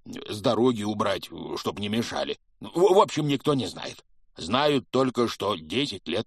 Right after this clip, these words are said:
назад, в Хэллоуин, он появился в том городке, где вы жили.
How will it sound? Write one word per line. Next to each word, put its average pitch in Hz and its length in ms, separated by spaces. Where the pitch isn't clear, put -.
назад, - 520
в - 40
Хэллоуин, 104 800
он 131 260
появился 98 720
в - 100
том 113 280
городке, 85 540
где 85 260
вы 90 180
жили. 73 420